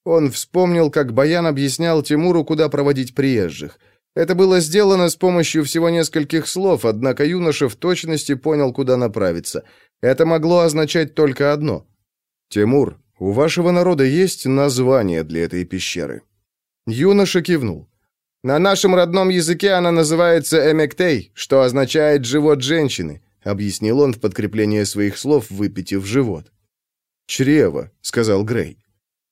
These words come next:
«Да, правильно», подтвердил Тимур. Вдруг он поклонился и попятился назад. «Надеюсь, вы найдёте то, что ищете,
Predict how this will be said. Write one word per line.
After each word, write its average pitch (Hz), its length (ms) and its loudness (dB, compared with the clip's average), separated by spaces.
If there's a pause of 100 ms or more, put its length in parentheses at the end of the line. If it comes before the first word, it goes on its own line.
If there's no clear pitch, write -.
(100)
«Да, 151 360 2
правильно», 110 600 0 (220)
подтвердил 107 580 -2
Тимур. 113 400 -4 (460)
Вдруг 190 260 -2
он 208 140 2
поклонился 190 680 2
и 170 60 4
попятился 139 680 2
назад. 98 460 -4 (500)
«Надеюсь, 165 520 2
вы 196 100 4
найдёте 196 480 2
то, 139 140 2
что 127 160 0
ищете, 113 500 -2